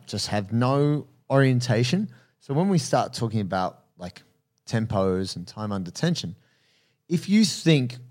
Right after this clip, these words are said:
on a given rep, if it were a push-up or a squat, it doesn't take you that long to, to do one of them. And if you're really trying to drive your heart rate up,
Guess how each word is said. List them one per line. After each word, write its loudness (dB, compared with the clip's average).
on -2
a -6
given 2
rep, 0
if 0
it -2
were -2
a -4
push-up 2
or 0
a -6
squat, -4
it -8
doesn't 0
take 2
you 2
that 2
long -2
to, -12
to -6
do -6
one -6
of -10
them. -10
And 6
if 4
you're 6
really 0
trying 0
to 2
drive -4
your 0
heart 0
rate -2
up, -8